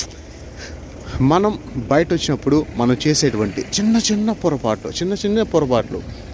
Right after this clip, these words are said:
ఇప్పుడు ఇంత పెద్ద సమస్యను తీసుకొని వస్తాయి. నిన్నటి వీడియోలో నేను చెప్పాను కదా,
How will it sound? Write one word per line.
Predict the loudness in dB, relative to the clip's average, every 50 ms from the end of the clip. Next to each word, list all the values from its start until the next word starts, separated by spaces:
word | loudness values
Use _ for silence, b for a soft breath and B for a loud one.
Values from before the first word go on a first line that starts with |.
| -12 -10
ఇప్పుడు | -8 -4 0 2 2 2 0 0 2
ఇంత | 2 4 4 4 2 2
పెద్ద | 2 2 0
సమస్యను | 2 4 4 4 4 4 2 2 2
తీసుకొని | 2 2 2 0 -2 -2
వస్తాయి. | -2 -4 -6 -8 -8 -8 -12 B B B B B 0 2
నిన్నటి | 4 6 6 6 6 4 4
వీడియోలో | 2 4 6 8 8 8 6
నేను | 6 4 4 4 2
చెప్పాను | 0 0 2 2 2 2
కదా, | 2 0 0 -2